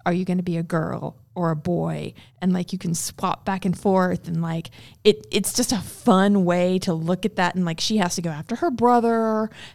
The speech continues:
and 'cause he's been accused of doing this horrible thing, and she thinks he's innocent, and it's a whole thing. It, you know, the general plot is,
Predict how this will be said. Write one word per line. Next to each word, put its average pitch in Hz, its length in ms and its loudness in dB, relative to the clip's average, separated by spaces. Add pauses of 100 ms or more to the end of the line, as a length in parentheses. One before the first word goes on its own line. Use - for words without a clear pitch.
(100)
and 170 400 -2
'cause 165 140 -2
he's 185 180 -2
been 196 140 2
accused 165 560 -4
of 160 260 -8 (220)
doing 139 180 -12
this 143 140 -6
horrible 151 220 -6
thing, 131 180 -6
and 131 80 -8
she - 100 -10
thinks 151 220 -18
he's 151 100 -20
innocent, 135 360 -10
and 151 40 -10
it's 175 100 -8
a 196 40 0
whole 170 160 -2
thing. 156 240 -2 (480)
It, - 180 -2
you 480 160 2
know, 202 160 6
the 190 140 4
general 214 340 6
plot 175 380 2
is, 180 300 0